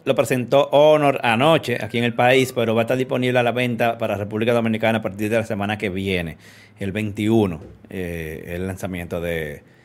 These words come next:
ya, o sea, la puesta en venta en República Dominicana, para que tengan una idea. Y tú sabes que ya estamos en Black Friday, como quien dice, o sea que,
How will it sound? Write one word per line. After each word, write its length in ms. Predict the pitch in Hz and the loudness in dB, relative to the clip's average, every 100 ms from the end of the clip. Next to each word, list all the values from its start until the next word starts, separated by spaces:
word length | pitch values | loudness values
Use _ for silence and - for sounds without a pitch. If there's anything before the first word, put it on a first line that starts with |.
| _ _ | _ _
ya, 340 | 98 92 85 90 | -2 -2 -2 -4
o 20 | |
sea, 120 | - | -2
la 120 | 95 85 | -2 0
puesta 260 | 107 117 | -4 -4
en 120 | 117 | -4
venta 400 | 110 143 151 151 | 0 0 2 0
en 100 | 110 | -2
República 340 | 110 107 104 107 | -6 -6 -4 -2
Dominicana, 580 | 104 101 90 82 67 - _ _ _ _ _ _ _ | -2 -4 -6 -8 -10 -16 _ _ _ _ _ _ _
para 180 | 87 80 | -12 -8
que 100 | 87 | -8
tengan 360 | 90 98 95 | -4 -2 -2
una 120 | 101 110 | -2 0
idea. 300 | 131 135 98 | 2 4 4
Y 260 | 127 127 | 2 0
tú 100 | 117 | 0
sabes 180 | 110 110 | 0 0
que 80 | 107 | 0
ya 300 | 101 98 95 | 0 0 0
estamos 420 | 92 98 98 98 | 0 -2 0 -2
en 160 | 95 95 | -2 -2
Black 180 | 110 | -2
Friday, 580 | 110 143 156 151 143 127 117 | 0 2 4 2 0 -4 -10
como 180 | - 127 | -10 -6
quien 140 | 120 | -4
dice, 240 | 135 170 131 | -2 -2 -2
o 20 | |
sea 140 | 123 | -2
que, 320 | 110 110 95 | -2 0 -2